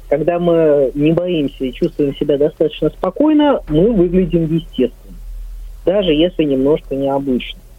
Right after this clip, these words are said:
Важны ли мимика и жесты? Да, они важны, они помогают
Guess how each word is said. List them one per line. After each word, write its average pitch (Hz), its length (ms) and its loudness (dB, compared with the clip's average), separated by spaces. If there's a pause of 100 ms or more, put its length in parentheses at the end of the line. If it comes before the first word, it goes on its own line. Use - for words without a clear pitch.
(800)
Важны 180 400 2
ли 214 120 2
мимика 214 400 2
и 208 140 2
жесты? 226 520 2 (120)
Да, 185 400 0
они 175 300 2
важны, 170 480 2
они 196 180 2
помогают 190 720 2